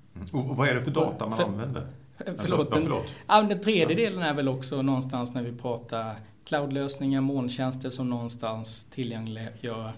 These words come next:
Speaker 2: eh, computational power eller, eller processorkraft,
Speaker 1: Mm.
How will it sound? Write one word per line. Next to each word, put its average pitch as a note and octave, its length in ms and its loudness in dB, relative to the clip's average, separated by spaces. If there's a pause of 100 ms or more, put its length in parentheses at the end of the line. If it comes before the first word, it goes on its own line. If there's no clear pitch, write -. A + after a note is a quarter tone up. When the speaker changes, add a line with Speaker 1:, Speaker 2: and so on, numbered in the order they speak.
(380)
Speaker 2:
eh, A#2+ 100 -8 (300)
computational C#3 640 -2
power A2 360 -2
eller, A2+ 220 -6 (160)
eller B2 180 -6
processorkraft, - 1040 -4
Speaker 1:
Mm. - 120 -10